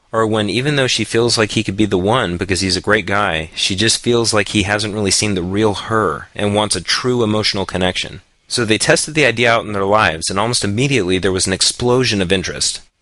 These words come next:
The real-life results I started to hear back were remarkable. So I started improving the basic formula as I got feedback from all these women, and it grew to be more and more effective. Every night I would write for hours after work, compiling all the amazing results and making the formula even better.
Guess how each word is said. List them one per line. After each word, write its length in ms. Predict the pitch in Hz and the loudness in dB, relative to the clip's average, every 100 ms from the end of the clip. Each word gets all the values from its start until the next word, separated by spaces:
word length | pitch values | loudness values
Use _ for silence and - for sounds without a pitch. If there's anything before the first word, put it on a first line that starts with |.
| 107 | -10
The 80 | 104 | -6
real-life 560 | 110 139 151 143 - | 2 4 6 4 2
results 340 | 113 101 113 110 | -2 0 0 2
I 60 | |
started 320 | 98 110 95 | 0 0 -2
to 80 | 90 | -2
hear 160 | 87 117 | 0 0
back 320 | 101 143 - | 4 2 2
were 140 | 98 | -4
remarkable. 680 | 90 95 101 143 - 73 71 - _ - _ _ | 0 0 2 0 -2 -6 -12 -18 _ -20 _ _
So 180 | - 113 | 0 2
I 40 | |
started 320 | - 170 185 | 2 0 0
improving 420 | 151 117 127 120 | -2 0 0 2
the 80 | 98 | 0
basic 320 | 90 117 104 | 2 2 2
formula 560 | - 113 107 87 85 82 | 0 0 0 0 0 -2
as 200 | 92 95 | -2 2
I 60 | 98 | 4
got 200 | 110 98 | 2 2
feedback 380 | 117 104 92 - | -2 2 0 0
from 160 | 95 | 2
all 100 | 98 | 2
these 180 | 95 87 | 2 0
women, 440 | 98 98 82 85 - | -2 -2 -4 -6 -8
and 160 | 101 101 | -4 -2
it 60 | 101 | 0
grew 160 | 120 | 0
to 60 | 117 | 0
be 120 | 110 | -2
more 300 | 98 110 120 | 0 2 2
and 80 | 113 | 0
more 180 | 107 98 | 2 0
effective. 640 | - 92 - 76 90 - _ _ | 2 -2 -2 -10 -12 -20 _ _
Every 240 | 120 135 143 | 0 0 0
night 180 | 135 | 2
I 60 | 101 | 2
would 160 | 95 98 | 2 2
write 180 | 101 | 0
for 140 | - - | 0 -2
hours 420 | 107 110 120 104 | 0 2 2 2
after 240 | 95 92 95 | 0 -2 -2
work, 320 | 98 85 - | 0 0 0
compiling 520 | 101 92 98 101 95 | -4 0 2 0 2
all 120 | 104 | 0
the 140 | 110 107 | 2 0
amazing 400 | 101 113 117 110 | 0 0 -2 -2
results 460 | 95 98 85 - | 0 0 0 -2
and 100 | 92 | -2
making 240 | 101 101 101 | 0 0 -4
the 60 | |
formula 380 | - 104 98 92 | -2 0 2 2
even 340 | 78 104 101 | 2 -2 -2
better. 380 | 90 92 78 - | 0 0 -2 -10